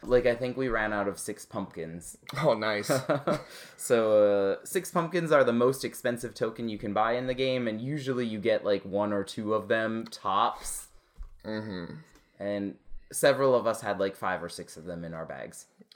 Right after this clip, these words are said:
Speaker 2: Nice.
Speaker 1: It was, it was, it was cool. The next game I played after that was an unpublished prototype with designer Nate Bivens. Are you familiar with Nate?
Speaker 2: Yes.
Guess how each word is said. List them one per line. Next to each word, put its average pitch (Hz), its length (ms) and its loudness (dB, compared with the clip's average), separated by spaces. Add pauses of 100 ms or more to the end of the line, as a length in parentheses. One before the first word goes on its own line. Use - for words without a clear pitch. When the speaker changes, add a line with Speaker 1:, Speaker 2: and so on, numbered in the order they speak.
(100)
Speaker 2:
Nice. 147 580 0 (340)
Speaker 1:
It - 80 0
was, 175 200 4
it 175 120 8
was, 180 300 4
it 160 100 4
was 160 180 0
cool. 98 300 -4 (320)
The 131 560 6
next 143 320 0
game 151 180 -2
I 151 60 6
played 139 240 0
after 123 240 2
that 117 220 2
was 113 160 2
an 113 140 4
unpublished 120 720 0
prototype 117 600 0
with 117 180 -6
designer 110 500 -2
Nate 107 300 -4
Bivens. 123 640 -4
Are 117 80 -2
you 127 100 -2
familiar 131 360 0
with 135 120 -4
Nate? 139 280 -6 (680)
Speaker 2:
Yes. 131 580 4